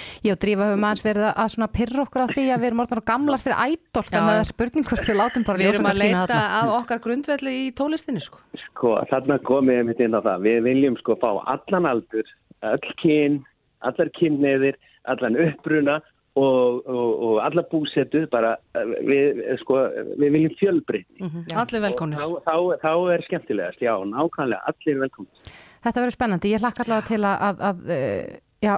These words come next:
Speaker 1: fylgjast með
Speaker 2: Já,
Speaker 1: söngvakeppninni hérna
Speaker 2: heldur
Speaker 1: eftir áramót.
Speaker 2: betur.
Speaker 1: En, og það er hinn eiginlegi vorboði þegar söngvakeppnin fer í gang.
Speaker 2: Já, það sem ég var að meina.
Speaker 3: Það er sammála. Já, það er, ég er sammála því.
Speaker 1: Akkurat,
Speaker 3: En
Speaker 1: Rú-
Speaker 3: við tilkynnum um lögin í lok janúar og svo byrjar keppnin í febrúar og úrslitin fjórða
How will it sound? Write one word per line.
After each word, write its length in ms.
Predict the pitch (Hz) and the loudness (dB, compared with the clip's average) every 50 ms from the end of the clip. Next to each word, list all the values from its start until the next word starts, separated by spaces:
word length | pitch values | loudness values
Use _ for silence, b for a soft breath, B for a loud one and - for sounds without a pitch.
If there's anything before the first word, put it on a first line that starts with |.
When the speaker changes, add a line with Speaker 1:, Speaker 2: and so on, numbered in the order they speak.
| - | -2
Speaker 1:
fylgjast 340 | - - 240 214 - 202 - | -4 -4 -4 -4 -2 -4 -2
með 140 | - 202 170 | -2 0 2
Speaker 2:
Já, 20 | |
Speaker 1:
söngvakeppninni 480 | 175 170 165 160 170 180 175 175 170 175 | 2 2 2 2 2 0 0 2 2 2
hérna 220 | 175 180 185 180 170 | 2 2 0 0 -2
Speaker 2:
heldur 0 | |
Speaker 1:
eftir 220 | - - 208 180 | 0 0 0 0
áramót. 340 | 165 156 160 165 - - - | 2 0 0 -2 -4 -6 -12
Speaker 2:
betur. 240 | - - - - 226 190 | -20 -20 -18 -8 -4 -2
Speaker 1:
En, 140 | 185 185 185 180 - - _ _ _ - | 0 0 0 -2 -4 -8 _ _ _ -14
og 180 | - - 190 | -8 -6 -6
það 380 | - - 226 233 269 302 294 240 | -2 0 0 2 2 2 0 0
er 120 | 196 160 185 | 0 0 0
hinn 100 | 190 165 | 0 0
eiginlegi 400 | 151 208 196 170 151 151 151 147 | 0 0 0 0 2 0 2 2
vorboði 380 | 170 196 190 - - 135 127 - | 0 -2 -2 -4 -4 -2 -2 -2
þegar 200 | - 190 165 - | -2 -2 -2 -2
söngvakeppnin 480 | - 180 185 - 190 - 165 156 147 - | -2 -2 -2 -2 -4 -2 -2 -2 -2 0
fer 160 | - 170 156 | 0 -2 0
í 20 | - | 0
gang. 220 | - 139 - - - - - - - | -2 -2 -4 -4 -10 -14 -16 -14 -12
Speaker 2:
Já, 80 | 180 180 190 | -12 -10 -8
það 260 | 214 - - 240 269 | -8 -8 -6 -4 -2
sem 160 | - - 254 | 0 0 0
ég 80 | 240 226 | 2 0
var 140 | 220 208 220 | 0 0 0
að 60 | 226 | 0
meina. 180 | 214 202 - 196 | 0 0 0 -2
Speaker 3:
Það 80 | - 190 | -4 -4
er 80 | - | -6
sammála. 480 | - - - - 254 - - - 233 226 - _ - | -10 -8 -8 -6 -6 -6 -8 -10 -12 -12 -12 _ -8
Já, 180 | - 110 110 101 - - | -4 -2 0 0 -2 -2
það 420 | - 151 135 131 131 127 127 123 | -2 0 0 2 0 0 2 2
er, 200 | 117 117 107 - - - 127 - | 2 2 2 0 -4 -6 -4 -2
ég 180 | 127 131 123 131 | 0 2 2 2
er 80 | 131 | 2
sammála 380 | - 139 127 117 107 98 98 92 | 2 0 2 2 2 2 2 2
því. 140 | - 95 - | 0 -2 -4
Speaker 1:
Akkurat, 480 | - - - 180 165 147 - - 151 - | -4 -2 0 2 2 2 2 2 2 2
Speaker 3:
En 80 | - 180 | 2 2
Speaker 1:
Rú- 80 | 202 | 2
Speaker 3:
við 100 | - - - | 2 0 -2
tilkynnum 540 | 175 185 220 196 - - 190 175 160 156 170 185 | -2 -2 -2 0 2 4 4 6 6 6 6 6
um 100 | 190 175 165 | 6 6 6
lögin 400 | 165 175 170 147 131 127 127 127 | 6 6 4 4 4 4 4 4
í 120 | 135 139 131 | 4 4 6
lok 320 | 135 143 156 165 151 156 | 6 6 4 4 2 0
janúar 560 | - 127 107 107 98 95 101 107 120 135 147 135 | 0 0 0 0 0 0 0 0 2 2 2 2
og 60 | - | 2
svo 100 | 180 170 | 0 2
byrjar 320 | - 170 151 131 127 113 | 2 4 4 4 4 2
keppnin 400 | - - 131 120 127 117 113 113 | 2 0 0 0 0 0 0 2
í 60 | 104 - | 2 2
febrúar 480 | 117 98 - - 104 110 113 120 117 | 0 0 -2 -2 0 2 2 2 2
og 80 | 113 117 | 0 -2
úrslitin 480 | 123 - - 117 107 - 117 113 107 - | -4 -4 -4 -6 -2 -2 -2 -2 0 2
fjórða 240 | 123 120 110 107 | 2 2 2 2